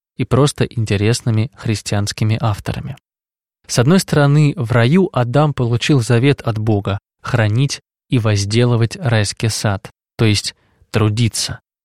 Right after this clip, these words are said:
быть творческим. С другой стороны, как этот высокий идеал преломляется в практике нашей обычной жизни, где есть ежедневное хождение на работу, где многие вынуждены разделять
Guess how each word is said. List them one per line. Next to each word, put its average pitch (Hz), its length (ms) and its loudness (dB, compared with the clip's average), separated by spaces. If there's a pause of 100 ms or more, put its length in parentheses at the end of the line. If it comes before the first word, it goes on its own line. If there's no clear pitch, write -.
(140)
быть 117 280 -2
творческим. 117 680 -4 (500)
С - 100 -12
другой 127 280 4
стороны, 151 560 2 (340)
как - 260 0
этот 123 260 0
высокий 117 560 0
идеал 135 400 0 (340)
преломляется 113 720 2
в - 80 -6
практике 113 500 -2
нашей 110 340 0
обычной 110 420 -2
жизни, 101 420 -2 (320)
где 123 180 2
есть 135 320 2 (340)
ежедневное 123 640 2
хождение 113 540 0
на 101 120 0
работу, 104 540 0 (420)
где 120 200 0
многие 131 380 2
вынуждены 123 540 2
разделять 117 760 0